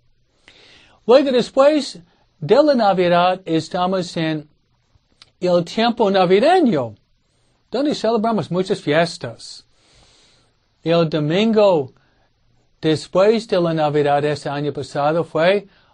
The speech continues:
la celebración de la Sagrada Familia. Hermanos,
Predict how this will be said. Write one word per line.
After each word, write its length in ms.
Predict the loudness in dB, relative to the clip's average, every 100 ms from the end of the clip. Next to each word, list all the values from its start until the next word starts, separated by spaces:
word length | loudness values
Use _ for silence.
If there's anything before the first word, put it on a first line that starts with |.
| _
la 140 | -6 -6
celebración 760 | -2 -2 0 0 -2 -4 -4
de 100 | -2
la 160 | 0 -2
Sagrada 460 | -4 -4 0 -2 -2
Familia. 540 | -8 -8 -6 -8 -12 _ _ _ _ _ _ _ _ _ _ -4
Hermanos, 640 | 0 2 0 -2 -8